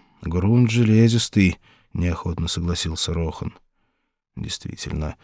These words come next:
анализы показали большое содержание окислов железа в песке». Значит, ферроиндукционные индикаторы здесь бесполезны.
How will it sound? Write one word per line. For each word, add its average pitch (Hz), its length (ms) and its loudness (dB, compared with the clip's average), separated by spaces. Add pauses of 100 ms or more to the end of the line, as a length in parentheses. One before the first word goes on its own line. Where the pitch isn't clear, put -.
(360)
анализы 90 540 2
показали 95 400 -2
большое 95 460 -2
содержание 95 680 0
окислов 90 540 -4
железа 90 640 0 (200)
в - 160 -20
песке». - 540 -8 (640)
Значит, 82 520 -4 (340)
ферроиндукционные 85 1000 0
индикаторы 82 600 -4
здесь 85 220 -2
бесполезны. 95 680 -4